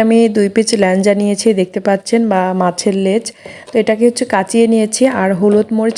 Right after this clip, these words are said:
লবণ দিয়ে মাখিয়ে নিয়েছি। তো এখন হচ্ছে এখানে ফ্রাই প্যানে তেল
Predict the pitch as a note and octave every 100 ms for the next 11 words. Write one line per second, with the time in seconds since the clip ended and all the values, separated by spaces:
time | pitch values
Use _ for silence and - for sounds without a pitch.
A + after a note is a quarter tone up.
0 | G#3 F#3+ F#3 G3 G#3+ G3+ F#3 - G#3 G3+
1 | G3+ G3+ - C#4 D#4+ - - - - B3
2 | A#3+ A3 B3 B3+ B3+ B3+ B3 B3 - G3+
3 | G3+ G3+ A3+ A3+ A3+ A#3